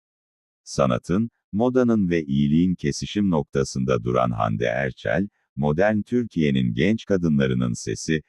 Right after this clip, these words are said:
gücü ve ilhamı olarak yoluna devam ediyor. Onun hikayesi yalnızca bir ünlünün başarı öyküsü değil, inanç, sabır ve sevgiyle her şeyin mümkün olabileceğinin kanıtıdır.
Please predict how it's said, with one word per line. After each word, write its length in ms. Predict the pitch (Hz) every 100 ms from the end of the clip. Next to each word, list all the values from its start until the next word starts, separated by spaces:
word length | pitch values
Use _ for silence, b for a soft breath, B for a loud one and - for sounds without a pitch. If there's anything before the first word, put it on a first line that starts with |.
| _ -
gücü 340 | 82 85 123
ve 160 | 117 95
ilhamı 480 | 73 71 73 78 85
olarak 460 | 76 78 85 82
yoluna 440 | 80 73 76 76 65
devam 360 | 60 60 57
ediyor. 440 | 53 55 55 50 - _ _ _ _ _ _ _ _
Onun 320 | 73 92 139 120
hikayesi 640 | 107 90 85 78 76 80
yalnızca 720 | 69 82 101 95 69 71 58
bir 140 | 95 110
ünlünün 520 | 98 78 71 69 62
başarı 360 | 64 - 73
öyküsü 600 | 87 73 67 - - 64
değil, 380 | 53 55 69 131 - _
inanç, 480 | 67 64 64 73 - _
sabır 480 | - - 73 110 127
ve 120 | 95
sevgiyle 680 | 78 - 64 60 87 92 76
her 240 | 65 87 117
şeyin 340 | - 104 101
mümkün 400 | 95 87 82 98
olabileceğinin 840 | 85 71 65 65 64 67 64 62 60
kanıtıdır. 680 | 64 57 - 55 50 -